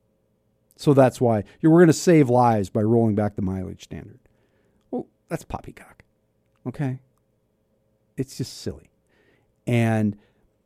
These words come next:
if you, there will be, there's, it's just, uh, put in more safety measures. Have, have, uh, lower speed limits for, uh, trucks. Make things safer. Don't, don't just say, "No, we gotta, we gotta keep big, heavy cars." I mean, our cars are way lighter today than they were,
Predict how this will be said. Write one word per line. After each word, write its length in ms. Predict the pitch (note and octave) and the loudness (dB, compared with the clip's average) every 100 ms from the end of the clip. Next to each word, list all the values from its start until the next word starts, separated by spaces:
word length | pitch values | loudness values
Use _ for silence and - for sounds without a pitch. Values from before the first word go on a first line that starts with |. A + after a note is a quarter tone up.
| _ _ | _ _
if 220 | - D3 | -8 -4
you, 340 | G#3 A3 F#3 - | 0 2 2 -2
there 240 | D#3+ D3 F3 | 4 6 6
will 340 | C#3 D3 G#3 | 6 8 10
be, 220 | F3+ G#3+ | 8 0
there's, 420 | F#3 F#3+ F#3+ - - | 2 4 2 0 -16
it's 580 | E3+ - C#3+ - C#3 - | -20 -20 -20 -18 -18 -12
just, 340 | D#3 - - _ _ _ _ _ _ _ _ _ | -10 -12 -20 _ _ _ _ _ _ _ _ _
uh, 100 | - | -16
put 220 | E3+ A#3+ | -8 0
in 120 | A#3+ A3 | 4 6
more 160 | G#3 | 4
safety 320 | G3 A3 A3+ | 2 -2 -2
measures. 420 | A#2+ G#2+ G2 F2+ _ _ _ _ _ _ _ _ _ _ - | -4 -4 -10 -20 _ _ _ _ _ _ _ _ _ _ 2
Have, 340 | G3 E3+ - | 2 2 -2
have, 380 | C3+ E3 G3 E3 | -2 2 2 4
uh, 140 | F3+ D#3+ | 4 4
lower 280 | E3 G3 | 4 4
speed 280 | F#3 - G#3 | 4 0 2
limits 260 | D#3 B2 - | 2 2 -2
for, 540 | - D3+ D3 C#3+ C#3+ | -2 4 4 6 4
uh, 260 | C#3+ D3 C#3+ | 4 4 2
trucks. 480 | - G3 - - _ _ _ _ _ - | 0 -2 -4 -20 _ _ _ _ _ -4
Make 220 | F#3+ - | -4 0
things 220 | G#3+ - | -2 0
safer. 320 | F#3 A3+ - | -2 -2 -2
Don't, 340 | G2 F#3+ G#3 - _ | 0 2 2 -2 _
don't 180 | F#3+ F#3+ | 0 2
just 140 | F3 | 0
say, 140 | D#3+ B2 | 2 4
"No, 240 | C3+ C#3+ | 8 8
we 100 | C3+ | 8
gotta, 260 | C#3 C3+ G#2+ _ _ _ B2+ | 6 6 2 _ _ _ 2
we 60 | |
gotta 120 | C#3 | 2
keep 300 | C3+ E3 D3 | 4 2 2
big, 140 | D#3 C3 | 4 6
heavy 260 | B2+ A#2+ | 6 4
cars." 400 | G#2+ A#2+ A#2 G#2+ - | 4 4 4 2 -2
I 120 | E3+ | 0
mean, 180 | F#3 F3 | 2 2
our 100 | - | 0
cars 380 | - G#3 G3 | 2 4 4
are 80 | F#3 | 2
way 220 | D#3+ G3+ | 2 4
lighter 320 | G3 F#3 F3+ F3+ | 4 4 2 0
today 340 | F3+ F#3+ G3+ | -2 0 2
than 180 | E3+ C#3+ | 2 2
they 120 | D3 | 0
were, 360 | D3 F3 E3+ | 2 2 2